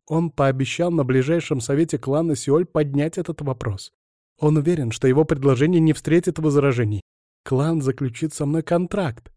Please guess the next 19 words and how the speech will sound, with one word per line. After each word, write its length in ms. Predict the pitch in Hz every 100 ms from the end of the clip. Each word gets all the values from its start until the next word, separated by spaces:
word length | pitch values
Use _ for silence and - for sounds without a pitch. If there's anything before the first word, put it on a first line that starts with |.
| _
Можешь 400 | 147 196 226 190
себе 220 | - 165
такое 400 | 160 160 - 190
представить?" 840 | 180 190 196 - 202 170 113 - - _ _ _ _ _ _ _ _
Среди 400 | - 120 123 139
всех 440 | - - 170 117
Кит 320 | - 180 165
Сиоль 460 | - - 135 185 180
только 360 | 120 160 - 156
семеро, 520 | - 190 196 165 127
включая 500 | - 131 - 185 175
меня, 340 | 156 143 160
способны 560 | 175 - 139 180 170 160
в 100 | 139
одиночку 540 | 151 151 156 170 -
провести 460 | - 156 147 - 175
полный 500 | - 165 180 202 196
ритуал 380 | 185 - 175 185
призыва. 580 | - 202 208 180 110